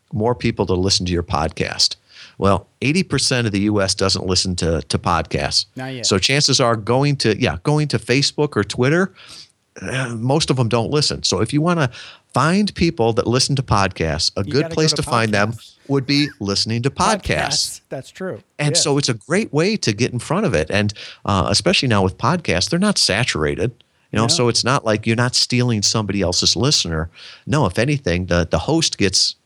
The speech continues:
Speaker 1: credit for introducing you. You get credit. I mean, we've done it. We've worked with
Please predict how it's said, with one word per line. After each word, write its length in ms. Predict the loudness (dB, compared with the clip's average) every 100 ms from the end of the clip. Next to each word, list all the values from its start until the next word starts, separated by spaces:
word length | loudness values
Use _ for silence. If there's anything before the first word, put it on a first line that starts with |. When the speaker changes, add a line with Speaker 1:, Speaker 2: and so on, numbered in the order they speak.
| -8
Speaker 1:
credit 400 | -2 0 0 -2
for 300 | -2 -2 0
introducing 640 | -2 -2 0 0 0 -2
you. 460 | -2 0 2 0 -2 -6 -16 -6
You 180 | 0 0
get 200 | 0 -2
credit. 520 | 0 2 2 0 -2 -4
I 80 | 0
mean, 160 | 2
we've 180 | 2 2
done 200 | 2 2
it. 200 | 2 0 -16 -4
We've 180 | -2 0
worked 220 | 0 0
with 160 | -2